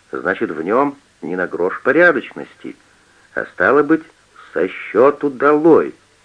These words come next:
как будто его и не было. Порядочность, она и есть порядочность, враль, он и есть враль, а железный, он и есть железный. Старик Хакендель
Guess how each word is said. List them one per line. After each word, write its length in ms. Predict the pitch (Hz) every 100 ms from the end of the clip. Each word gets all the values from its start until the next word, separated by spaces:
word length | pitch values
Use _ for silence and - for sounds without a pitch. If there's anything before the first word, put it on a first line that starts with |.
| _ _ _ _ -
как 160 | -
будто 340 | 58 98 - 104
его 300 | 95 98 143
и 100 | 143
не 260 | 160 175
было. 300 | 113 73 60 - _ _ _ _ _ _ _ _ _ _
Порядочность, 840 | - 62 110 160 160 156 156 151 -
она 220 | 110 151
и 120 | 156
есть 340 | 156 185 175 -
порядочность, 840 | - 107 113 104 78 - - - - _
враль, 600 | - 69 73 139 170 170 -
он 160 | - 85
и 60 | 76
есть 360 | 82 98 -
враль, 440 | 64 73 151 131 - _ _ _ _ -
а 140 | -
железный, 720 | - 80 170 196 160 170 170 175 _ _
он 220 | 123 165 165
и 100 | 160
есть 340 | 160 196 175 - _ _
железный. 840 | - - 147 131 87 - 64 60 _ _ _ _ _ _ _ _ _ _ _ _ _ _ _ _ -
Старик 360 | - 95 104 -
Хакендель 600 | - 95 92 92 87